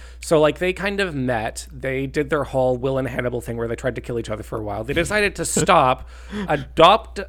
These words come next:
Speaker 1: they adopted a young kid because they're in a relationship now, and that's what you do when you're gay and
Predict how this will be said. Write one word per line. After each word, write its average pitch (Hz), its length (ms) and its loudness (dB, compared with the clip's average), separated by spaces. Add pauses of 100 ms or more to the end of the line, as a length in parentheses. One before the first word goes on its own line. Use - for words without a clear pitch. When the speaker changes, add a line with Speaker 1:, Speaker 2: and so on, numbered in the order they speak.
(120)
Speaker 1:
they 151 400 -2
adopted 151 880 0
a 135 380 0
young 139 320 -2
kid 123 280 -4
because 123 320 -6
they're 113 180 -2
in 113 60 -4
a 117 60 -6
relationship 113 600 -8
now, 98 160 -8
and 110 80 -10
that's 104 160 -12
what 110 120 -10
you 110 80 -12
do 107 140 -8
when 104 120 -8
you're 101 140 -8
gay 104 260 -8
and 101 220 -14